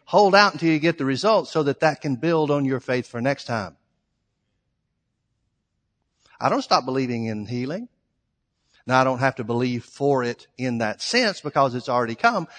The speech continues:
but I believe in the Word of God and the authority of the Word of God and God's goodness in a greater measure than I did before the experience took place. We all work that way. That's why the stories of the, the Old Testament heroes of faith are in the Bible,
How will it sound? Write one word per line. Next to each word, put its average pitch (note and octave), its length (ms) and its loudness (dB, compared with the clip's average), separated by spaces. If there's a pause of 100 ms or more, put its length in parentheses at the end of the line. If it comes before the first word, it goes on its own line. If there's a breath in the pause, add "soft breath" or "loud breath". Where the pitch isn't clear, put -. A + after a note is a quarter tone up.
(140)
but C3+ 100 4
I C3+ 80 8
believe C#3 300 0
in B2+ 280 0
the A#2+ 200 -6
Word C#3 260 2
of C3 140 -4
God C3 260 4
and C#3+ 140 -2
the B2 80 2
authority C#3+ 380 0
of A#2+ 100 -6
the B2 80 -4
Word B2 160 -2
of G#2 120 -10
God A#2+ 280 0
and B2 120 -6
God's B2+ 280 0
goodness D3+ 500 0 (220 loud breath)
in C3 100 0
a B2 60 0
greater C#3 320 2
measure C3 260 0
than C3 140 -2
I B2+ 100 0
did C3 180 -2
before C3+ 280 -6
the C3 100 -4
experience D#3 680 -6 (600)
took E3 200 -8
place. - 420 -6 (2250)
We F#3 120 0
all A3+ 180 2
work C#3+ 160 -2
that G#2 160 -4
way. F#2 140 -12 (1080)
That's - 120 -20
why D#3+ 120 4
the C3 60 -4
stories E3 360 0
of D3 120 -4
the, C#3+ 260 2
the C3+ 180 -2
Old D#3 220 -2
Testament D#3 320 -2
heroes F3 400 0
of D#3 100 -4
faith F3 220 0
are E3+ 80 -2
in F3+ 80 -4
the F#3 80 -4
Bible, F#3 420 -2